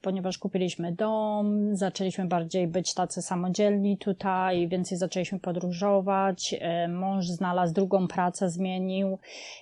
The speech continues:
i wydaje mi się, że w tym momencie on też sobie nie wyobraża. I ze względu też nie tylko, wydaje mi się, takich finansowych, ale też politycznych, bardziej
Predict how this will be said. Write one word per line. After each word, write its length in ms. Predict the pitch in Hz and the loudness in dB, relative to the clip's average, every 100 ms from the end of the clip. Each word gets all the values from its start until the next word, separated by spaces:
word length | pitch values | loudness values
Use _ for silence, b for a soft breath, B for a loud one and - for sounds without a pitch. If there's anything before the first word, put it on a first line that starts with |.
| B | B
i 220 | 208 190 | 4 4
wydaje 340 | 175 202 208 214 | 4 4 4 4
mi 80 | |
się, 180 | 208 214 | 2 0
że 140 | 190 190 | 0 0
w 60 | |
tym 140 | - 202 | 0 0
momencie 580 | 196 190 190 - 190 | 0 -2 -2 0 0
on 160 | - 180 | 0 -4
też 160 | 170 160 | -4 -6
sobie 240 | 175 170 | -6 -6
nie 120 | 170 | -6
wyobraża. 720 | 160 165 160 156 165 101 98 131 | -6 -6 -4 -4 -6 -10 -8 -2
I 200 | 196 185 | 0 2
ze 140 | 196 | 2
względu 400 | 190 208 202 202 | 2 0 0 0
też 280 | 202 185 - | 2 0 0
nie 180 | 196 196 | 0 0
tylko, 420 | 226 208 208 196 | 0 0 2 2
wydaje 380 | 180 180 185 185 | 0 -2 0 0
mi 140 | 180 | -2
się, 400 | - 190 180 175 - | -2 0 2 0 -2
takich 300 | 180 - 196 | -4 -2 -4
finansowych, 640 | - 190 190 233 208 208 | -2 -4 -2 0 0 0
ale 200 | 196 180 | 0 0
też 200 | 175 185 | 0 -2
politycznych, 680 | - 185 185 185 214 - 202 | -2 -2 -2 -2 -4 -2 -2
bardziej 360 | 180 180 190 | 0 -2 0